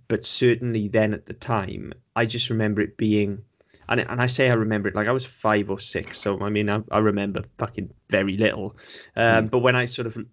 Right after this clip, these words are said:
Speaker 1: before rewatching this, when I just kind of cast my mind back, it stuck out to me, you know, just how vibrant and colourful and stuff it, it was.
Speaker 2: Oh, yeah,
Speaker 1: Um,
Speaker 2: absolutely.
Speaker 1: and it, it kind of still looks like that now. It looks rough around the edges now, but the colours are still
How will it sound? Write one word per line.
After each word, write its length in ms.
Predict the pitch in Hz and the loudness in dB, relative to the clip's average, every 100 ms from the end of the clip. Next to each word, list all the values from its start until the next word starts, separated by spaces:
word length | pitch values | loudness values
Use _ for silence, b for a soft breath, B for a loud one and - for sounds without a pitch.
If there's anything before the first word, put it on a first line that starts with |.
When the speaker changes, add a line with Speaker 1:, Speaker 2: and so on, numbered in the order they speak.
| - | -12
Speaker 1:
before 400 | 113 - 131 123 | -10 0 2 2
rewatching 500 | 120 113 120 123 107 | 2 2 0 -2 -10
this, 160 | 98 | -8
when 100 | 110 | -8
I 80 | 104 | -8
just 200 | 104 - | -8 -12
kind 140 | 110 | -10
of 100 | 98 | -10
cast 360 | - - 107 - | -10 -8 -8 -8
my 100 | 101 | -6
mind 420 | 107 113 123 120 | -2 0 0 0
back, 400 | 110 104 98 - _ b b b b b _ _ - | 0 -2 -4 -16 _ b b b b b _ _ -4
it 200 | 131 131 | -2 -2
stuck 460 | - - 151 143 131 | -4 0 2 2 2
out 240 | 139 - | 2 0
to 100 | - | -6
me, 340 | 113 110 104 - | -4 -4 -6 -8
you 120 | 113 | -8
know, 120 | 107 104 | -6 -6
just 260 | 120 117 | -8 -8
how 240 | - 113 110 | -2 0 0
vibrant 580 | 104 110 113 113 110 | 0 0 2 0 -2
and 140 | 104 101 | -4 -6
colourful 640 | - 123 123 110 98 104 - _ | 0 0 0 -2 -2 -6 -16 _
and 140 | 110 104 | -14 -12
stuff 300 | - 98 - | -10 -8 -6
it, 140 | - | -8
it 140 | - - | -6 -2
was. 480 | 110 113 104 123 - - | 4 4 4 -2 -8 0
Speaker 2:
Oh, 140 | 160 | 4
yeah, 260 | 139 117 104 | 6 6 4
Speaker 1:
Um, 100 | 107 | 2
Speaker 2:
absolutely. 520 | 101 98 71 76 - _ _ - | 0 -2 -2 -4 -8 _ _ -4
Speaker 1:
and 120 | 117 | -2
it, 120 | 123 | -2
it 100 | 127 | -6
kind 240 | - 151 185 | -4 -2 0
of 60 | |
still 340 | - - 143 139 | 0 2 4 4
looks 220 | 135 127 | 2 0
like 100 | 120 | 0
that 140 | 117 | 0
now. 100 | 120 | 0
It 140 | 123 131 | -2 -2
looks 280 | 151 165 - | -4 -6 -2
rough 260 | 120 123 | -2 -2
around 260 | 110 110 101 | -2 0 0
the 100 | 98 | -2
edges 440 | 104 104 104 98 | -2 -4 -4 -4
now, 200 | 104 98 | -4 -6
but 160 | 98 87 | -6 -8
the 80 | 123 | -8
colours 480 | - 131 143 107 | -2 0 0 0
are 60 | 101 | -2
still 480 | - - 104 95 | -4 -2 0 -2